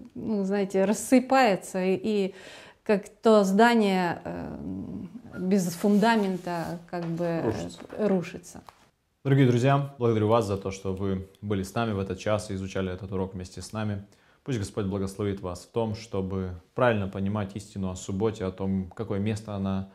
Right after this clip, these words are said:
Speaker 2: занимает в жизни человека, должна занимать в жизни человека, какую роль она играет в наших взаимоотношениях с Господом, в нашем послушании, повиновении Его заповедям, и какую роль она играет в нашем спасении.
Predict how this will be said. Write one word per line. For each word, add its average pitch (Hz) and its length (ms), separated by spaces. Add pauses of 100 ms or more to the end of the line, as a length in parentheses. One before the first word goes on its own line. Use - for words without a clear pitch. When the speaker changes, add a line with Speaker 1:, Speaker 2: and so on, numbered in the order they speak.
(240)
Speaker 2:
занимает 98 480
в 92 140
жизни 98 380
человека, 95 500
должна 101 380
занимать 92 320
в - 20
жизни 95 220
человека, 98 400 (340)
какую 117 280
роль 113 200
она 95 180
играет 95 260
в - 20
наших 95 240
взаимоотношениях 98 720
с 87 40
Господом, 95 600 (200)
в - 40
нашем 92 340 (100)
послушании, 104 540
повиновении 95 720
Его 95 240
заповедям, 95 560 (420)
и 95 540
какую 110 320
роль 120 160
она 95 160
играет 98 240
в - 20
нашем 95 240
спасении. 95 560